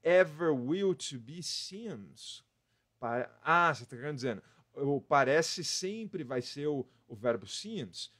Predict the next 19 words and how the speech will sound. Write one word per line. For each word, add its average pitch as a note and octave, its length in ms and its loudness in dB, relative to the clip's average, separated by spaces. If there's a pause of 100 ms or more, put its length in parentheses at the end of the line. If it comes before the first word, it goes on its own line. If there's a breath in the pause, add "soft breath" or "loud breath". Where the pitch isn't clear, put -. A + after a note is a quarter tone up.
(200 soft breath)
Não, E3+ 460 2
pode A#2 320 0
ser C#3 160 -2
outras D3+ 300 -2
coisas D3+ 260 -4
também. F3+ 260 -8
Pode A#2 220 -6
ser D3+ 100 -10
o C3+ 80 -2
look D3+ 320 0
like, D3+ 420 0
dependendo A#2+ 420 -10
da A2+ 100 -8
frase, B2 560 -10 (120)
né? G2+ 220 -18 (240)
Tem A2 160 -14
outras G#2+ 240 -18
possibilidades A#2+ 720 -6
pra A#2+ 280 -2